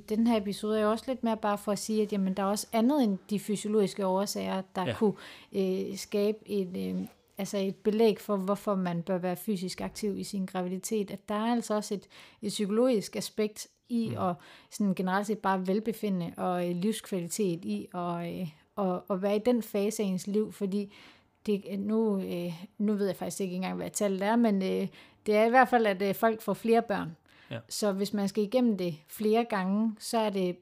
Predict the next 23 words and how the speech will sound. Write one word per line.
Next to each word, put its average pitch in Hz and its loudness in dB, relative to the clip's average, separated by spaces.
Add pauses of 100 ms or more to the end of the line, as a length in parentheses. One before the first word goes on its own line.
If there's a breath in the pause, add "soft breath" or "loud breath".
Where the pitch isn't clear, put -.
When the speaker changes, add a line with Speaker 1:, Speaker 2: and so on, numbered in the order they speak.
Speaker 1:
sam-, 226 2 (200)
samlet 233 0
set 214 -2 (300)
en 185 -2
ret 190 -4
s-, - -12 (180)
lang 190 -4
årrække 208 2
faktisk, 190 -6
at 196 -4
man 185 -2
er 196 0
enten 208 -2
i 180 -8
graviditet 185 -4
eller 180 -4
i 180 -10 (560)
efterfødselsforløbet. 185 -2 (440 loud breath)
Så 196 -4
hvis 180 -6
man 170 -4
bare, 185 -2
øh, 175 -6